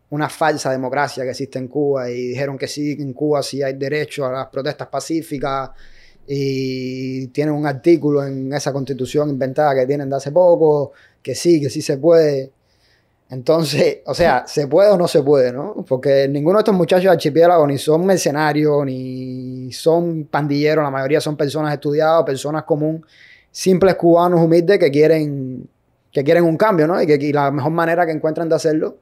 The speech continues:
es a través de protestas pacíficas, no como lo hizo Fidel Castro en su momento, que puso bombas y,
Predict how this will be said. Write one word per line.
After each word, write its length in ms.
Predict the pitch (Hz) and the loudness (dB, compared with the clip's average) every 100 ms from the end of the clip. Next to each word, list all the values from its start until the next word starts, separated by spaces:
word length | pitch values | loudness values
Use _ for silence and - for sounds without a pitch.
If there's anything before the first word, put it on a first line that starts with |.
| _ _ _ _ _ _ - | _ _ _ _ _ _ -6
es 100 | 151 | -4
a 120 | 151 | 0
través 260 | 143 147 | 0 0
de 80 | 147 | 0
protestas 300 | 143 143 147 | -2 -4 -4
pacíficas, 500 | 143 139 - 151 131 | -4 -4 -4 -4 -2
no 100 | 139 | 0
como 220 | 147 143 | 0 2
lo 160 | 143 143 | 2 2
hizo 720 | 147 - 143 131 127 123 127 | 0 0 0 0 -2 -2 -6
Fidel 300 | - 139 143 | -4 -2 0
Castro 240 | 151 147 147 | 0 -2 -2
en 20 | |
su 100 | 143 | -4
momento, 380 | 139 156 156 139 | -4 -4 -2 -2
que 60 | |
puso 260 | 131 139 135 | -2 -2 2
bombas 600 | 160 175 160 147 143 131 | 4 4 2 0 0 -2
y, 480 | 131 127 123 123 | -6 -8 -8 -10